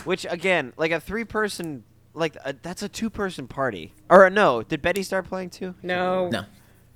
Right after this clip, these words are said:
Speaker 1: No,
Speaker 3: Just, just the
Speaker 1: 'cause
Speaker 3: three
Speaker 1: she
Speaker 3: of them.
Speaker 1: can't. So, is it gonna be
Speaker 3: Really, they need to get,
Speaker 1: fucking
Speaker 3: like, Fangs or Sweat Pea in there.
Speaker 1: They
Speaker 2: Yeah.
Speaker 1: really do.
Speaker 3: But they're, Fangs and Sweat Pea are already in the other game.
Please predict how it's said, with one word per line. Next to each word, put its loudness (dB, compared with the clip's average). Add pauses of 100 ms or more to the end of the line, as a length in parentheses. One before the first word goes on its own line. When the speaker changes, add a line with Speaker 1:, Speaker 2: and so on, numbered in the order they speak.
Speaker 1:
No, 0
Speaker 3:
Just, -4
just 2
the -4
Speaker 1:
'cause -2
Speaker 3:
three 0
Speaker 1:
she 2
Speaker 3:
of -2
them. 0
Speaker 1:
can't. 0 (400)
So, 0 (2250)
is -12
it -8
gonna -8
be 0
Speaker 3:
Really, 12
they 8
need 6
to 2
get, 8
Speaker 1:
fucking -14
Speaker 3:
like, 6
Fangs 6
or 4
Sweat 0
Pea -2
in -6
there. -6 (380)
Speaker 1:
They -8
Speaker 2:
Yeah. -4
Speaker 1:
really -10
do. -8
Speaker 3:
But 6
they're, 12
Fangs 4
and 8
Sweat 6
Pea 8
are 10
already 8
in 6
the 4
other 4
game. -6